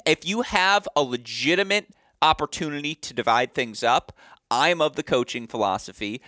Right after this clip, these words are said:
that you should do it. And I think U S C has those two players, and we'll talk to Coach Swain about this,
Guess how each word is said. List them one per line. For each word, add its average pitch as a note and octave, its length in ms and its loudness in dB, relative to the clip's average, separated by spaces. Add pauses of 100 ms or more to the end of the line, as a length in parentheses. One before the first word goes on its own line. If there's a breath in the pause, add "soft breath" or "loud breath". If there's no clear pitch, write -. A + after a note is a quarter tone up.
(180 soft breath)
that B2+ 120 0
you A#2 120 -6
should D3 220 -8
do A3 200 -6
it. - 180 -14 (140)
And C3+ 140 2
I F3+ 120 4
think G#3+ 200 2
U G3 100 2
S F#3 140 4
C E3+ 140 -2
has F3+ 340 0
those C3 240 -4
two D3 160 -6
players, A#2+ 580 -2 (840 soft breath)
and D#3+ 280 4
we'll F#3+ 140 4
talk G#3 280 2
to - 80 -18
Coach E3 200 0
Swain B3 280 2
about G#2+ 300 2
this, - 360 -2